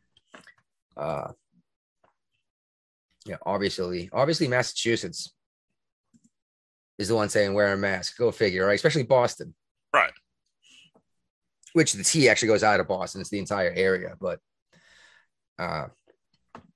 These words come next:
Speaker 1: hey, remember a while ago we talked about the, uh, R M V up here?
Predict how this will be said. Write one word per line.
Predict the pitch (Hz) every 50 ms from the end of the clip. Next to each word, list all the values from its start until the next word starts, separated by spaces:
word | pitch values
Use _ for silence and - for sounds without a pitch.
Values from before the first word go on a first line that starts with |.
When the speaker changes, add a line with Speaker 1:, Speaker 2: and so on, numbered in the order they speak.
| - - - _ _ _ _ _ _ _ _ _ -
Speaker 1:
hey, | 151
remember | 110 123 160 214 285
a | 277 202
while | 156 151 160 160
ago | 151 147 127
we | 120 127 -
talked | - 139 131 127 - -
about | - 104 113 107 101 -
the, | 98 92 -
uh, | 101 101 98 95 90 - - -
R | 120 127 131 135 135
M | 127 117 92
V | 110 120 120
up | 113 -
here? | - 120 113 110 113 110 -